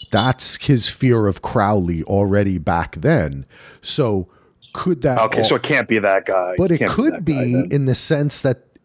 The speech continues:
Speaker 1: it, he could have not, he didn't know who he was,
Speaker 2: That,
Speaker 1: right?
Speaker 2: that's true.
Speaker 1: So
Speaker 2: Okay, yeah.
Speaker 1: he just knows the name. So it could be a,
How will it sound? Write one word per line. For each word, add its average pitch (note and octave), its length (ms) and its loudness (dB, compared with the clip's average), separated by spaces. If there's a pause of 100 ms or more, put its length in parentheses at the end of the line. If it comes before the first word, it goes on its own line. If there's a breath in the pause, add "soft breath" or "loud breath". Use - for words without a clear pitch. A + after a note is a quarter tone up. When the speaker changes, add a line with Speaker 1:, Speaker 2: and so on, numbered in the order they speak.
(140)
Speaker 1:
it, B2+ 180 -4
he D3 240 -4
could C#3+ 180 -2
have B2 120 -2 (120)
not, A2+ 440 -2
he C3+ 100 -2
didn't C#3+ 360 -2
know C3 320 0
who C3+ 220 0
he B2 80 2
was, A#2 880 -2 (460 soft breath)
Speaker 2:
That, C#3+ 140 0
Speaker 1:
right? D3+ 180 2
Speaker 2:
that's E3 180 0
true. - 380 -4 (200 soft breath)
Speaker 1:
So - 320 0
Speaker 2:
Okay, B2 540 0
yeah. F#2 80 2
Speaker 1:
he C3+ 80 2
just D3 320 -2
knows C3+ 320 0
the A#2 120 -2
name. A2 540 -2
So A2 280 0
it G#2+ 100 -2
could D3+ 280 -4
be A#2+ 360 2 (180)
a, G#2 120 0